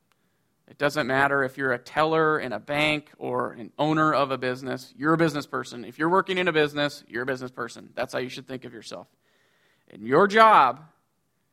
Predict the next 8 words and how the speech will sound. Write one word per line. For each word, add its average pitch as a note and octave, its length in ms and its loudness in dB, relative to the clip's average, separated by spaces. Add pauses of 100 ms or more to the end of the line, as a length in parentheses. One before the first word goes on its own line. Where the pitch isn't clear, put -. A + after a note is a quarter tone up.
(720)
is D3 560 4
to C#3 260 -12 (640)
change G#3+ 560 0
the G3 120 2
ways F#3 360 2
of E3+ 120 -6
this E3 200 -4
world D#3 500 0